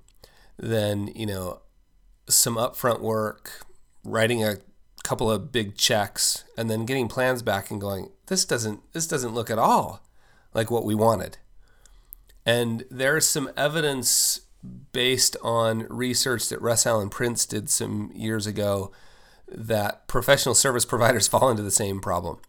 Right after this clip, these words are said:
The research was on estate attorneys and why people didn't implement their suggestions. And the overwhelming response, without going into all the details, the overwhelming response was,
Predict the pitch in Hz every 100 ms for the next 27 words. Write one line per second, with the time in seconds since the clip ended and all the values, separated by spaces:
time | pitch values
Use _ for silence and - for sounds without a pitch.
0 | _ - 107 - 113 117 123 117 127 -
1 | 104 104 98 95 95 95 - - 107 110
2 | - - - - - - 110 - 110 98
3 | 92 90 92 - - - - - - -
4 | 104 98 98 104 110 - 110 101 104 104
5 | 101 - 110 107 101 98 92 92 - -
6 | - - - - - 107 101 95 104 98
7 | 110 - - 92 90 - - - - -
8 | - 110 113 - 147 139 127 123 123 123
9 | 110 104 - 117 101 90 92 - 117 123
10 | 117 117 110 107 95 104 101 98 104 113
11 | 98 104 107 107 104 107 110 101 95 -
12 | 104 101 92 104 95 90